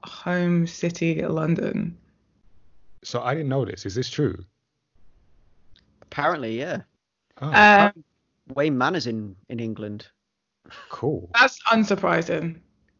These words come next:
Speaker 3: Yeah,
Speaker 1: Cons-
Speaker 3: um, I'm gonna look this up now, actually.
Speaker 2: Yeah. <laughs>
Speaker 3: I'm sure it is. Hold on. Um,
Speaker 2: Okay, we're gonna, we're gonna fact check this. I, I think that's great 'cause I didn't
Speaker 1: Mm.
Speaker 2: know that, and I learned something today, which is always good.
Speaker 1: Uh,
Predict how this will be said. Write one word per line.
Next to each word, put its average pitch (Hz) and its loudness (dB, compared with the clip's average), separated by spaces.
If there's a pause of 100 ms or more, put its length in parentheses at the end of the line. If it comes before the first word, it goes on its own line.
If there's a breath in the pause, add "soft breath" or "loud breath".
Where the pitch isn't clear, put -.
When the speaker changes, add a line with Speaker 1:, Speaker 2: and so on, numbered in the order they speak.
(120)
Speaker 3:
Yeah, 143 -6
Speaker 1:
Cons- 208 0
Speaker 3:
um, 123 -8
I'm 156 -2
gonna 143 -2
look 190 2
this - -12
up - -12
now, 107 -6
actually. 120 -10 (500 soft breath)
Speaker 2:
Yeah. 92 -2 (160)
<laughs> - -12
Speaker 3:
I'm 127 -2
sure 131 -4
it 110 -4
is. 107 -6
Hold 131 -6
on. 104 -6
Um, 123 -10 (360)
Speaker 2:
Okay, 87 -14
we're 92 -10
gonna, 90 -10 (240)
we're 95 -10
gonna 90 -10
fact - -8
check - -12
this. - -8
I, 131 2 (380)
I 104 2
think 107 0
that's 92 -4
great 107 -4 (240)
'cause 92 -4
I 95 0
didn't 92 -2
Speaker 1:
Mm. - 0
Speaker 2:
know 92 -2
that, 80 -8
and 90 -6
I 90 -4
learned 90 -6
something 85 -12 (140)
today, 82 -10
which 85 -14
is 87 -8
always 85 -4
good. 85 -6 (800)
Speaker 1:
Uh, 185 4